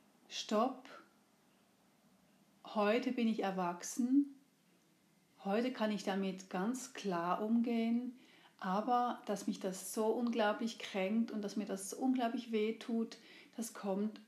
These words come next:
von früher. Vielleicht habe ich mal früher so etwas erlebt oder einfach, es gab Situationen, wo ich mich einfach nicht wertgeschätzt fühlte und indem jemand mich jetzt nicht beachtet,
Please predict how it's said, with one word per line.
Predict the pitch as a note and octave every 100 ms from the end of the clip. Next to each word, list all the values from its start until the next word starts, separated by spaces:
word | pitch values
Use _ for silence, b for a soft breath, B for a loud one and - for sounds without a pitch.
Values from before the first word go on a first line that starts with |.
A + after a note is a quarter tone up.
| -
von | - A3+
früher. | A3 - A#3+ A#3+ A#3 F#3+ F3+ -
Vielleicht | G#3 F#3+ F#3
habe | F#3+ F#3
ich | F#3
mal | E3
früher | - A3 A3+ A#3+
so | A#3
etwas | A3 G#3+ G#3+ G#3
erlebt | - G3 G3 G3 G3 - - B B B B B
oder | G#3 F#3
einfach, | F#3+ G#3 G#3+ G#3+ - - b b b b _ _ _ _
es | - G#3 -
gab | F#3+ F3+ -
Situationen, | A3+ A3+ G#3 - G#3+ F#3 F#3+ G#3 G3
wo | F#3
ich | G3 G3
mich | G#3 F#3+
einfach | F#3 F#3 F#3 G3 G3 A3
nicht | G3+ G3+
wertgeschätzt | F#3+ G3 A3 B3 A3 G3 F#3 -
fühlte | - - F#3+ F3+ F#3 G3 F3+
und | F#3 F#3 G3+
indem | F#3+ G3+ G#3
jemand | G3+ G3 F#3+ F#3+ F#3
mich | G3+ G3+ -
jetzt | F3 -
nicht | G3 A#3 B3+ - -
beachtet, | - G3 A#3 - - G3 G3 -